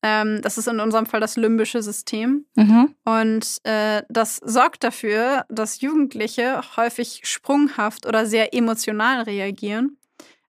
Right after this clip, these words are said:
Speaker 1: weil die Steuerung dieser Emotionen, also, ne, das limbische System wächst und es ist einfach der Teil, wir hatten das ja schon mal, das
Speaker 2: Mhm.
Speaker 1: Vorderhirn, also quasi vor, ähm, hinter eurer Stirn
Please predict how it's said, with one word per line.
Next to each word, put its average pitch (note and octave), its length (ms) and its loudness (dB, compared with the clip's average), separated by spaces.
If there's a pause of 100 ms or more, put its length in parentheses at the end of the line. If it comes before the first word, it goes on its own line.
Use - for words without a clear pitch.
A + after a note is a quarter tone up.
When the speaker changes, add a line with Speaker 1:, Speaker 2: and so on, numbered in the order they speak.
(140)
Speaker 1:
weil A3+ 600 2 (200)
die A3 520 -2
Steuerung A#3+ 680 0
dieser A3+ 200 -2
Emotionen, G#3+ 760 -6 (760)
also, G#3+ 160 -2 (500)
ne, B3 120 0
das A#3 160 -2
limbische B3 320 0
System A3 500 -4
wächst B3+ 500 -2
und A#3 160 0
es A#3 80 -6
ist A#3 220 -6
einfach A#3+ 340 -2 (1500)
der B3+ 280 4
Teil, C#4 220 2
wir B3+ 100 4
hatten D4+ 140 0
das D4 100 2
ja C#4 80 -2
schon C#4 160 0
mal, C4 180 2
das B3 200 8
Speaker 2:
Mhm. D4+ 100 8
Speaker 1:
Vorderhirn, D4 680 4
also A3 180 -2
quasi G#3+ 320 -2
vor, A3+ 380 0
ähm, G#3 420 -2
hinter A#3 200 0
eurer G#3 180 -2
Stirn D4+ 460 0